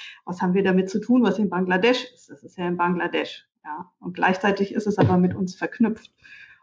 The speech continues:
Und wenn ich dann auch noch Königin von der Welt wäre, würde ich sagen, man müsste bitteschön auch die Verantwortung mit übernehmen für die Dinge, die am anderen Ende der Welt durch unser Handeln passieren.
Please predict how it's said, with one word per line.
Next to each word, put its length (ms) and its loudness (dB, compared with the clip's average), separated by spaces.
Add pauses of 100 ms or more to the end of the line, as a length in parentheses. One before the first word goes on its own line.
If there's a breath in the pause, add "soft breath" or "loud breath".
(100 loud breath)
Und 360 2
wenn 140 4
ich 140 2
dann 200 2
auch 240 -2
noch 180 -8
Königin 440 -4
von 280 -8
der 200 -10 (120)
Welt 440 2
wäre, 320 4
würde 140 2
ich 100 -4
sagen, 360 2
man 180 -4
müsste 300 -4
bitteschön 800 0 (380 loud breath)
auch 280 2
die 120 -2
Verantwortung 760 -2
mit 180 0
übernehmen 520 2
für 140 -8
die 120 0
Dinge, 260 -2
die 140 -2
am 200 -2
anderen 320 0
Ende 260 -4
der 220 -4
Welt 420 2 (120)
durch 440 2
unser 360 4
Handeln 400 0
passieren. 500 -10